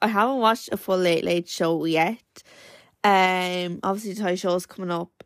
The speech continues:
and I've seen, like, loads of clips and he just seems like he's really enjoying it and he just seems really good at it. Like, I watched when the two Johnnies were on and I've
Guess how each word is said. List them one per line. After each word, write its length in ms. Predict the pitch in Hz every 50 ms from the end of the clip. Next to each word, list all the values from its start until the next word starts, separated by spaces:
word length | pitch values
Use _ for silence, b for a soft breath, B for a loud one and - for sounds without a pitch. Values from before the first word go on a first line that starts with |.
| _ _
and 140 | 196 190 180
I've 120 | 175 180
seen, 260 | - - 208 208 202
like, 180 | 190 180 175 -
loads 220 | 180 170 175 175
of 40 | -
clips 260 | - - 180 175 - -
and 100 | - 226
he 60 | 233
just 160 | 254 294 285 -
seems 240 | 349 359 370 339
like 120 | 339 339 330
he's 220 | - 285 240 220
really 400 | 202 220 220 233 247 247 247 226
enjoying 420 | 214 202 180 185 180 196 208 226 220
it 40 |
and 200 | 220 - 170 185
he 140 | 208 208 196
just 280 | 185 220 247 - - -
seems 300 | - 311 247 240 240 208
really 360 | 196 196 208 214 214 220 208
good 200 | 196 196 190 196
at 200 | 208 196 175 170
it. 40 | 170
Like, 180 | 175 170 175
I 280 | 190 196 214 233 240 -
watched 500 | - 226 220 233 - - - - - - B B B B B B B B B B B
when 460 | - 220 214 202 196 196 185 180 175
the 60 | 185 214
two 160 | 220 208 196
Johnnies 340 | 196 190 196 202 208 202 214
were 100 | 196 190
on 440 | 185 185 185 185 185 185 185 180
and 120 | 180 175 180
I've 220 | 180 180 180 -